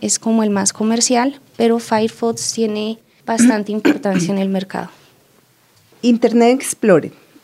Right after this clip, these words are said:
Speaker 2: Anteriormente era ya conocido como Microsoft Internet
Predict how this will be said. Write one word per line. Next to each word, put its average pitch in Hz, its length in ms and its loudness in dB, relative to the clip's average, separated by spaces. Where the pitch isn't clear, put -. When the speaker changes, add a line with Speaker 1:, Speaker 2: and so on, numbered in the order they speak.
Speaker 2:
Anteriormente 262 1120 4
era 208 180 4
ya 220 200 2
conocido 233 640 2
como 214 460 2
Microsoft 202 680 0
Internet 202 600 0